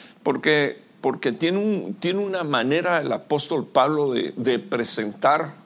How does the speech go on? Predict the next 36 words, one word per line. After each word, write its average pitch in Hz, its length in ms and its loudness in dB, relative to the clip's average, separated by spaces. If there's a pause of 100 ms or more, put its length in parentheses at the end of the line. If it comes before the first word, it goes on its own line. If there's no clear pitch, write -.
(120)
la 113 260 2
vida 131 320 2
de 135 120 0
victoria, 131 680 0 (440)
ah, 104 220 4
de 113 140 2
un 139 180 0
cristiano. 139 840 0
Y 120 240 2
si 120 280 0
usted, 170 880 0 (300)
eh, - 220 -8
no 127 200 0
solo 151 380 2
lo 117 220 2
entiende, 104 680 0 (760)
porque 117 540 2
no, 123 240 -2
no 139 180 0
se 147 180 -2
trata 147 440 0
de 135 140 0
entenderlo 123 800 0
como 113 260 -2
una 135 160 0
filosofía 123 880 -2
humana, 123 560 -2
sino 120 560 -2 (460)
de 117 260 2
en-, 120 300 0
llegar 123 400 2
a 160 60 2
entenderlo 135 680 0
por 107 340 0
la 104 120 2
fe, 147 280 2